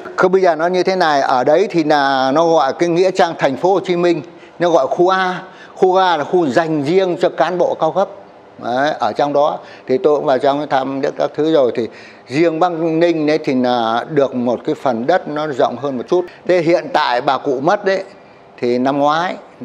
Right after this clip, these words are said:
là một trăm linh năm tuổi thì cũng lại chôn sau bác Ninh, tức là cái khu đó là cái khu của những,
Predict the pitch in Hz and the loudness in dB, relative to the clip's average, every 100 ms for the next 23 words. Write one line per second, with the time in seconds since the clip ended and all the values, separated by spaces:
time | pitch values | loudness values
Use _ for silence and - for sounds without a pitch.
0 | 127 123 120 117 156 151 147 147 143 127 | -8 -4 -4 0 -2 0 -2 -2 0 0
1 | 92 104 - - - - - - - 120 | 0 -2 -8 -14 -20 -20 -20 -20 -6 -2
2 | 117 - 143 175 135 - 196 190 175 160 | -2 0 -2 0 -2 0 2 2 0 -4
3 | - 180 190 185 180 180 175 175 - 208 | -2 2 2 0 0 2 0 -2 0 0
4 | 180 135 127 156 180 165 156 180 185 135 | 2 0 0 0 2 2 4 2 2 0
5 | 151 - 165 160 - 123 98 92 113 147 | -2 0 2 2 0 -4 -4 -4 -4 -4
6 | 190 | -6